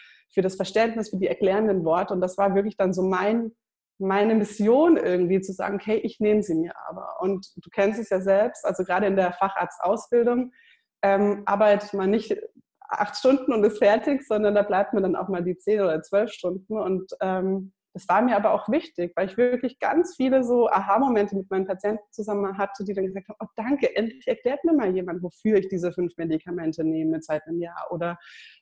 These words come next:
„Ach, hoppla, das wusste ich jetzt gar nicht, ähm, dass ich diese Erkrankung habe. Ich habe mir schon immer gewundert, was das denn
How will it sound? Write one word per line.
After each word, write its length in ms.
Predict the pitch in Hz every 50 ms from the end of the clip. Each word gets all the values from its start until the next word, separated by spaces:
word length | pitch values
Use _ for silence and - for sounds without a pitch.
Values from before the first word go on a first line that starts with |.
| _ -
„Ach, 200 | - - - -
hoppla, 240 | 226 240 220 - 226
das 200 | 175 180 - -
wusste 260 | 247 302 311 - 311
ich 80 | 277 -
jetzt 220 | 226 214 - -
gar 180 | 202 180 185 185
nicht, 280 | 190 185 185 185 - - -
ähm, 320 | 180 175 175 175 175 175 -
dass 160 | 190 185 190
ich 80 | 170 -
diese 220 | 208 196 175 -
Erkrankung 540 | - 170 - 165 156 165 - - 170 170 165
habe. 100 | 180 - 175
Ich 80 | - -
habe 80 | - -
mir 80 | 208
schon 140 | 202 208 185
immer 180 | - 208 202 196
gewundert, 380 | 196 185 196 220 226 208 214 -
was 240 | - 208 - - _
das 240 | 208 208 208 - _
denn 340 | 202 196 196 196 196 196